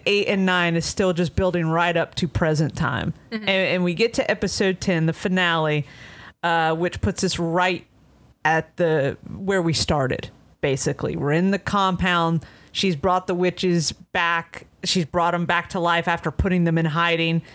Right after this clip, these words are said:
Speaker 1: You know, the whole shebang that's going on, ex-, except for Misty Day,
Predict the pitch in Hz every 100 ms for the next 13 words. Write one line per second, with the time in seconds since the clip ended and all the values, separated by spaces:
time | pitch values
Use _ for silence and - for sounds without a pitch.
0 | - - 220 214 202 185 254 262 - 214
1 | 208 208 190 170 - 190 175 170 226 -
2 | - - - 247 311 247 233 - 208 196
3 | 180 151